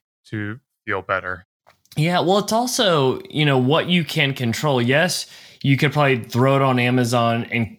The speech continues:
Speaker 2: get a quick hit of sales because there's, I'm sure there's a lot of competitors that, like, people type in beard brand Amazon, you're not there, and like, "Oh, there's a competitor," and they might get it.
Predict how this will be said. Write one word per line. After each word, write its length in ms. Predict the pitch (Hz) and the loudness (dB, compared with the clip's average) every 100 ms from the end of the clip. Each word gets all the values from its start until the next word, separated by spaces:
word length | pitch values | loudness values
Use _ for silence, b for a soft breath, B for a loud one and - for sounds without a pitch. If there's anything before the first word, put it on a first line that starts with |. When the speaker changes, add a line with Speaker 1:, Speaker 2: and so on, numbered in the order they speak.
| 117 | -4
Speaker 2:
get 140 | 123 | -2
a 60 | 117 | -2
quick 380 | - - 135 - | -4 -2 -2 -2
hit 200 | 143 120 | -2 -2
of 100 | 104 | -2
sales 640 | - 143 151 135 110 113 | -2 0 2 2 0 -2
because 380 | - 127 120 110 | -4 -2 -2 0
there's, 340 | 113 110 - | -2 -2 -6
I'm 60 | B B | B B
sure 160 | - 185 | -4 0
there's 200 | 165 131 | 2 2
a 40 | |
lot 200 | 117 117 | 2 0
of 100 | 113 | 0
competitors 840 | - 104 101 127 117 101 95 95 107 | -4 -6 -2 0 0 0 -2 -4 -4
that, 160 | 110 | -4
like, 380 | 104 104 104 - B B | -2 -2 -4 -8 B B
people 240 | - 135 | -2 -2
type 240 | 131 131 131 | 0 0 0
in 160 | 123 120 | 0 0
beard 220 | 135 117 | 0 2
brand 260 | 127 127 | 2 2
Amazon, 420 | 135 156 151 147 147 | 2 2 2 2 2
you're 120 | 139 | 2
not 220 | 139 139 | 0 0
there, 100 | 156 | 0
and 100 | 139 | 2
like, 160 | 127 123 | 0 2
"Oh, 80 | 127 | 2
there's 200 | 127 127 | 2 0
a 60 | |
competitor," 480 | 127 123 151 143 135 | -4 -4 0 2 2
and 100 | 123 | 2
they 100 | 113 | 0
might 300 | 113 110 90 | 0 -2 -4
get 220 | 117 113 | -2 -2
it. 200 | 95 76 | -2 -4